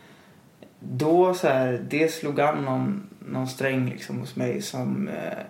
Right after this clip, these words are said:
som jag, liksom, inte typ hade riktigt upplevt innan. Det var så här, någon hopplöshet och, liksom, bara så här, så vällde det fram känslor och tårar och sådär. Och det,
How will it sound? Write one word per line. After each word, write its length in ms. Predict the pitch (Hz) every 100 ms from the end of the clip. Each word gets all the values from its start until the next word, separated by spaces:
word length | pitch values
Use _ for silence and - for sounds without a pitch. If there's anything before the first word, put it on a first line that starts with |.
| -
som 200 | - 135
jag, 80 | 139
liksom, 220 | 131 143
inte 240 | 139 131
typ 360 | 123 - 131 -
hade 200 | 127 120
riktigt 420 | - - 131 -
upplevt 500 | - - 147 160 170
innan. 160 | 160 131
Det 60 |
var 100 | 131
så 100 | 127
här, 200 | 131 - - - - - -
någon 160 | - 139
hopplöshet 1040 | 143 151 - 131 131 127 160 156 127 131
och, 80 | 131
liksom, 460 | 127 127 127 127 127
bara 360 | 131 127 143 - -
så 100 | 131
här, 80 | 123 - - - -
så 140 | -
vällde 400 | 123 143 131 127
det 60 | 143
fram 320 | 135 135 135 - - - -
känslor 500 | - 135 - - -
och 380 | - 82 - -
tårar 320 | 131 127 - -
och 140 | -
sådär. 320 | - 131 - - - _ _
Och 140 | 143
det, 640 | 127 143 156 175 170 165